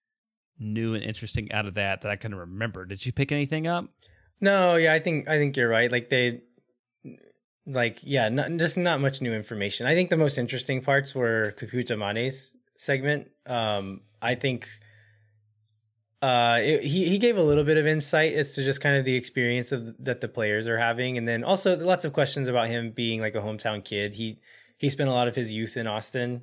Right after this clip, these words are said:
Speaker 2: before going pro and, and leaving town, but, um, his, his family is still here. And,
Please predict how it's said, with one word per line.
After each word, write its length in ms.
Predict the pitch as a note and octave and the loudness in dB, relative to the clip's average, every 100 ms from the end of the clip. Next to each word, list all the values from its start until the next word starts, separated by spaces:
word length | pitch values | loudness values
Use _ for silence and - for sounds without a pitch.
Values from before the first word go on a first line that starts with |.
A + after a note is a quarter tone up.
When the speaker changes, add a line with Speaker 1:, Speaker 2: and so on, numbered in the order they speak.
| _ | _
Speaker 2:
before 440 | A#2+ - A2+ G#2+ G#2 | -8 -4 0 0 0
going 300 | A#2 A2 G#2 | -2 -4 -4
pro 320 | A#2+ G#2+ A2 | -2 -2 -2
and, 220 | A2 G2+ | -4 -8
and 140 | - A2 | -10 -8
leaving 260 | G#2+ G#2 | -6 -6
town, 360 | G2+ G2+ G#2 B2 | -6 -6 -4 -4
but, 220 | A2+ G#2 - - - - _ - | -2 -2 -4 -20 -20 -20 _ -4
um, 320 | A#2 G2+ G2+ | -2 -2 -2
his, 440 | A2+ A#2 A2 - - | -4 -2 -4 -6 -4
his 220 | B2 A#2+ | -4 -2
family 400 | A2 A2 A#2 A#2 | -2 -2 -2 -4
is 100 | A2 | -4
still 220 | - A#2 | -4 -4
here. 420 | G2+ A#2 A#2 A2+ | -2 -2 0 2
And, 420 | A2 G2+ G2 G2 | 0 -2 -8 -14